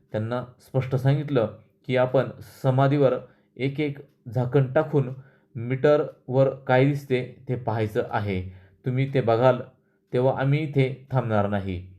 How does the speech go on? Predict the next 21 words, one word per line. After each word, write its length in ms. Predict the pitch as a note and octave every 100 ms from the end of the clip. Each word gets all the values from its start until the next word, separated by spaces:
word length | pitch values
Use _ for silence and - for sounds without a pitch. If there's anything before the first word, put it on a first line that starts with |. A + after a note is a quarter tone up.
| _ -
आम्ही 240 | A2 B2+
बाहेर 420 | B2 C3+ B2+ B2 -
निघून 340 | C3 A#2+ A2 G2+
जाऊ." 260 | G2 F#2 F#2 - _ _
हे 100 | C3
ऐकताच 560 | B2+ C3 C3+ C#3 B2 - - -
त्या 100 | C3+
ग्रुपमधील 640 | C3 C#3+ C3 D3 C#3 A#2+ - _ _ _ -
काही 240 | C3 C#3
दहा 300 | C#3 B2+ C3
बारा 320 | B2 B2+ C3
प्रमुख 320 | B2 A#2+ B2 B2+
मंडळी 440 | B2 C#3 D3+ B2+
पुढे 360 | C3 - B2+ G#2
आली. 280 | F2+ F2+ F#2 - _ _
त्यांनी 280 | B2 B2 C3
गाभाऱ्यात, 460 | B2 B2+ B2+ C3 C3+ - - _ _ _ _
त्यांना 340 | C#3 D3 C#3 C3+ C3+ A#2
गाभाऱ्यात 400 | A#2 B2 B2 C#3 -
नेण्यात 400 | B2 A2 G2+ F#2+
आलं. 320 | F#2+ F#2+ F2+